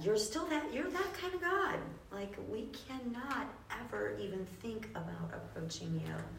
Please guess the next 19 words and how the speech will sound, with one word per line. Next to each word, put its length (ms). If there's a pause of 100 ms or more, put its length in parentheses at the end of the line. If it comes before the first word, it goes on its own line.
(1160)
I 180 (160)
can't 280 (100)
o-, 280
on 240
my 140 (180)
own, 200 (180)
or 200
I 140
will 180
surely 440 (100)
die 460 (160)
because 320
you 140
are 100
so 420
good 180
and 200
so 160 (180)
holy. 360